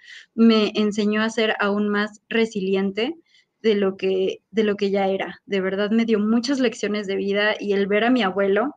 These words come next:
a pesar de todo lo que ya vivió actualmente,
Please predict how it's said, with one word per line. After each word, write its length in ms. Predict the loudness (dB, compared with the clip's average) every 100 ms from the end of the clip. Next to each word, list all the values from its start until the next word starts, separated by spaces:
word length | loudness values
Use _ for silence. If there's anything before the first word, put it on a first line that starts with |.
| -10
a 140 | -10
pesar 320 | -8 -8 -4
de 100 | -4
todo 220 | -2 -2 0
lo 120 | -2
que 120 | -2
ya 100 | -2
vivió 420 | -2 -4 -4 -4 -4
actualmente, 760 | -6 -6 -4 -2 -4 -4 -8